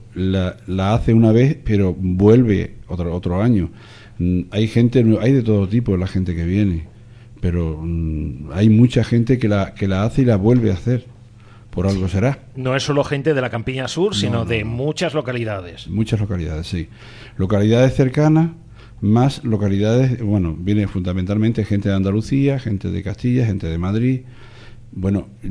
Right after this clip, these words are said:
Speaker 1: quizás eso, quien más referencia tenga sea-, sean lo-, lo-, los cien-, los, digamos, la, los hoteles y lo-, y la, los hospedajes del propio Llerena.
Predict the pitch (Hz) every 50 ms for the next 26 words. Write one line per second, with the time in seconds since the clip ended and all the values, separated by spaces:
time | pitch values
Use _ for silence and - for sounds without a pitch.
0 | 98 - - - 104 98 - 113 120 131 127 - 151 - - 117 101 104 123 127
1 | 139 120 131 131 131 123 131 120 127 131 131 135 131 - - 127 123 120 123 -
2 | - 113 117 120 123 117 120 113 - 90 98 101 95 92 90 78 85 - - 92
3 | 90 85 80 82 - - 80 85 - - - 85 85 87 87 - - 107 107 -
4 | 101 92 82 85 90 92 95 98 113 117 110 107 104 98 95 95 82 - 98 -
5 | - - - - - - - - - 87 95 98 95 92 90 101 113 123 123 127
6 | 131 139 135 123 110 101 101 98 98 92 90 - - 92 90 90 92 92 90 92
7 | - - - - - 82 87 90 92 - - 101 92 95 110 - - - 117 113
8 | 107 101 95 - - - 98 98 95 95 95 92 90 85 90 85 82 87 87